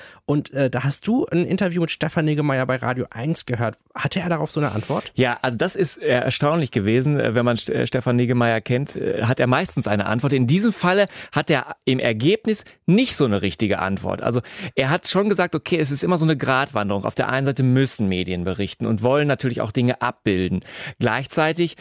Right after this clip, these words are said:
Speaker 2: handeln sie, äh, sagt er, teilweise doch eben stark voyeuristisch, bedienen auch, auch, auch Emotionen. Also er hat eben da auch nochmal angespielt auf, äh, auf das Foto, was, äh, ja doch so ein bisschen mittlerweile fast zum Symbol geworden ist, äh, des, äh,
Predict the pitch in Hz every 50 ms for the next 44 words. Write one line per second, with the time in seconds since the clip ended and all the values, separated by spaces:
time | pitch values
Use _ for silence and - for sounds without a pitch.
0 | - - - - 131 131 147 160 160 151 143 131 139 143 143 - - - - -
1 | - - 123 131 135 - - 113 123 127 123 - - 131 101 123 139 135 131 131
2 | 139 131 123 127 110 139 131 - - 135 120 123 - - - - 147 143 151 -
3 | 127 135 135 131 123 104 117 143 - - - 156 147 127 113 117 127 113 113 135
4 | 160 170 170 160 147 120 117 123 131 135 - - 156 - 120 120 - - - 123
5 | 120 - - 127 127 131 127 - - - 147 147 156 165 165 160 147 139 120 127
6 | 123 127 123 - - - 180 - - 110 120 - - 131 131 127 127 120 - 127
7 | 135 127 120 117 107 127 135 135 - - - 131 131 127 - 120 117 - - 120
8 | 120 117 110 98 113 - - 127 110 - - 131 135 135 - 131 113 120 113 -
9 | - 123 123 123 120 120 123 123 - 123 120 117 113 117 - 123 110 113 117 120
10 | 131 120 120 117 117 - 131 123 - - 131 123 113 110 117 117 107 117 135 160
11 | 170 143 131 107 123 123 120 120 123 117 - - 120 117 117 110 104 107 110 117
12 | 117 - - - 113 110 110 - -